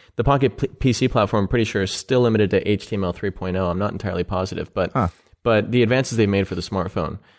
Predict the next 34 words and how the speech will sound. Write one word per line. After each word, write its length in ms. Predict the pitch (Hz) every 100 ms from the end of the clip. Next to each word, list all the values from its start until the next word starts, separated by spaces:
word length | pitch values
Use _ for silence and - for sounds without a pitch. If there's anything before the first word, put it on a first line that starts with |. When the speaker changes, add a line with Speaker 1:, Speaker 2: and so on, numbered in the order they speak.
| _ -
Speaker 1:
uh, 220 | 87 87 -
and 100 | 95
especially 380 | 90 107 - 101
with 100 | 85
this 180 | 90 92
model, 300 | 82 80 80
are, 140 | 80 76 -
are 140 | 85
nuts. 540 | 85 82 60 - - _ _ -
Um, 200 | 98 90
and 280 | 107 101 98 - - -
I've 200 | 104 117
been 100 | 117
using 220 | 123 151 139
it 60 |
for 60 | 117
a 40 |
few 160 | 107 120
days 220 | 110 110
without 120 | 104 104
any 60 |
kind 160 | 98 101
of 60 |
a 60 | 90
problem, 300 | 104 101 101
and 320 | - 87 82 - _ _ _ -
it 280 | 101 95 104
is 320 | 98 90 -
totally 640 | - 135 120 101 90 82 -
lacking 520 | 101 95 95 82 85
in 300 | - 90 87
any 300 | 98 98 87
sort 260 | - 98 90
of, 300 | 82 85